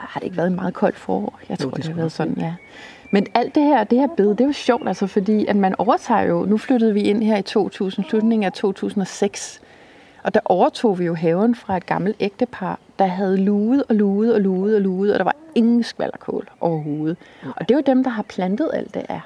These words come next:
Speaker 1: her. Altså, så der er meget, vi overhovedet ikke selv har, øh, man kan sige, er herre over, men det er den tidligere ejer, der har ordnet det. Og jeg har set gamle luftfotos fra huset fra, hvad er det, fyrrerne, halvtredserne, øh, hvor jeg kan se, at nogle af træerne også stod der dengang.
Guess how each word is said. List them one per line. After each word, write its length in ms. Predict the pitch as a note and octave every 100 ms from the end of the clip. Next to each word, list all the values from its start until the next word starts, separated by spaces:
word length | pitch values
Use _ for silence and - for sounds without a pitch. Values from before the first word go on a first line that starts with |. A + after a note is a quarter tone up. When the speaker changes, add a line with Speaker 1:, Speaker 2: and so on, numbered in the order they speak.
| -
Speaker 1:
her. 160 | F3+ - - -
Altså, 180 | - F3
så 160 | -
der 80 | F3
er 100 | E3+
meget, 540 | E3+ E3+ E3 F3 B3+ A#3+
vi 100 | F#3
overhovedet 380 | F3 F#3 C#4+ G#3
ikke 160 | -
selv 200 | - G3 -
har, 540 | - - - F#3+ F3
øh, 60 | F3+
man 140 | - F#3+
kan 100 | F#3
sige, 140 | G3
er 40 | F#3+
herre 200 | F3 E3+
over, 140 | -
men 100 | F3
det 60 | G#3+
er 40 |
den 80 | B3
tidligere 380 | - A3+ A3+ A3+
ejer, 260 | E3+ E3+ G#3
der 100 | G#3
har 100 | F#3+
ordnet 340 | E3+ F#3 G3+
det. 160 | F#3+ G#3 - A#2 - - - -
Og 80 | -
jeg 80 | F3+
har 60 | E3+
set 200 | G3 -
gamle 280 | E3+ G3
luftfotos 920 | A3 G3 - - - F#3+ - F#3+ - - -
fra 300 | F#3 E3+ E3+
huset 500 | F#3+ F#3+ - F#3+ F#3
fra, 420 | - - - - - -
hvad 140 | - -
er 40 |
det, 100 | -
fyrrerne, 420 | - - D#3+ E3+ G3
halvtredserne, 760 | F3+ - C#3+ D#3+ F#3 G3 G3+ - - - - F#3+
øh, 200 | G3 D#3+
hvor 80 | D3
jeg 60 |
kan 80 | E3+
se, 180 | - G#3
at 60 | -
nogle 160 | D#3+ E3
af 60 |
træerne 480 | - - - F#3 F3+
også 160 | F3 -
stod 240 | - D3
der 80 | E3
dengang. 420 | D#3 - - -